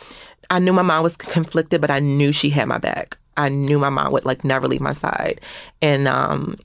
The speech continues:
so, yeah, that, it could just cause a lot of turmoil. My dad was like, now we're, we're way better now.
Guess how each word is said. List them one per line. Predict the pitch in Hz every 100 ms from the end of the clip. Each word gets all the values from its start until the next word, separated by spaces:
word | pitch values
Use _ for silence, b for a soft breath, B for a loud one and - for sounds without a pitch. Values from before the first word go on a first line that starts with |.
| -
so, | - 170
yeah, | 151 220 165
that, | 139 - 151 -
it | 262
could | -
just | 339
cause | - 240 170
a |
lot | 156 143
of |
turmoil. | 151 151 139 135
My | 143
dad | 147 151 135
was | 147 -
like, | 139 135 - B B B -
now | 175 185 247
we're, | 247
we're | 147 175
way | 147 143
better | 143 123 123
now. | 123 - - 147